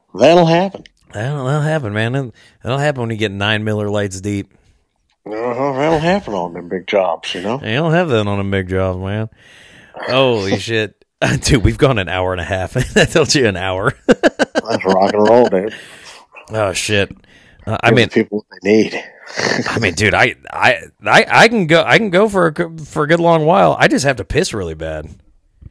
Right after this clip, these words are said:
Speaker 1: Yeah. Well, I mean, it, it, you know, it,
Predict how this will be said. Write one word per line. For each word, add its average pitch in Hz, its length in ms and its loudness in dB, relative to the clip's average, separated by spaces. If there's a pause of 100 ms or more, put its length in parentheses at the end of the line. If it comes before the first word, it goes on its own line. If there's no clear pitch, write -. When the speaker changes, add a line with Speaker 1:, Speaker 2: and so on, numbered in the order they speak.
(120)
Speaker 1:
Yeah. 113 480 2 (300)
Well, 160 420 2
I 123 120 4
mean, 123 380 2
it, 117 260 0
it, 104 180 -2
you 98 80 -4
know, 92 160 -2
it, - 160 -6